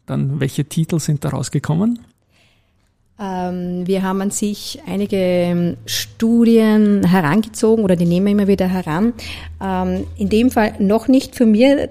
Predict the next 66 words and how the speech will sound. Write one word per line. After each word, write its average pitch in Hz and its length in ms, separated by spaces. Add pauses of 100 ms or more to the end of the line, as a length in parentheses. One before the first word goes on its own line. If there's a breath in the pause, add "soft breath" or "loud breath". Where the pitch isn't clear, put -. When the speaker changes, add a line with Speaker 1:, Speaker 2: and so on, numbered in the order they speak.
Speaker 2:
äh, 214 160
darum 220 280
sehe 220 220
ich 226 100
dich 240 120
nicht 226 140
an 202 120
und 233 60
merke, 214 260
wo 175 180
weißt 165 320
du 202 60
das? 214 320
Aber 226 180
ich - 180
habe 262 120
mich 233 300
Speaker 1:
Nein, 208 100
Speaker 2:
gestern 147 60
Speaker 1:
ich - 80
habe - 100
Speaker 2:
erst - 140
Speaker 1:
es 156 40
eigentlich 151 100 (100)
Speaker 2:
wirklich - 60
Speaker 1:
gemeint, 202 260
das, 156 160
was 147 100
du - 80
geheim 147 400
nebenbei 135 480
studiert 147 480
hast. 131 220
Aber 147 100
eine 156 220
Studie 190 360
aus 156 180
dem 170 120
Duftbereich 165 560
nehme 160 160
ich 175 120
natürlich 175 360
auch. 117 160 (260 loud breath)
Ja. 156 100
Speaker 2:
Ja, 220 120
aber 226 120
Christian, 240 280
du 208 80
hast 220 160
mich 185 80
erwischt. 196 400
Wir 180 100
werden, 180 360
also 196 160
ich 202 100
unterrichte 196 520
unter 185 200
anderem 175 240
auf 165 160
der 175 100
Uni, 156 240
auf 143 120
der 170 180
New 185 140
Design 170 320
University. 170 600